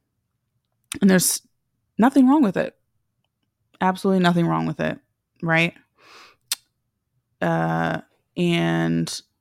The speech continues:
at the same time, I've really had to unravel an unhealthy relationship with my business that I've had for at least the past year, if not longer. Um,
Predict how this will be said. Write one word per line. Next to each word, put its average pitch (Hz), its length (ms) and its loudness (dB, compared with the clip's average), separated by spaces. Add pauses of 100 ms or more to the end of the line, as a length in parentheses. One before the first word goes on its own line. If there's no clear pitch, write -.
(920)
at 208 140 0
the 165 100 -4
same 165 260 -2
time, 165 800 -2 (540)
I've 165 200 -4
really 170 480 0
had 165 380 -4
to - 200 -6
unravel 160 1120 -4 (640)
an 165 160 -2 (100)
unhealthy 180 600 0
relationship 160 640 -4
with - 120 -6
my 156 140 -4
business 160 440 -4
that 165 100 -4
I've 156 160 -4
had 160 520 -6 (600)
for 170 160 -2
at - 120 -4
least 262 440 2 (140)
the 175 80 -2
past - 400 -2
year, 151 440 -4
if 165 180 -6
not 151 220 -4
longer. 143 540 -4 (1600)
Um, 160 580 0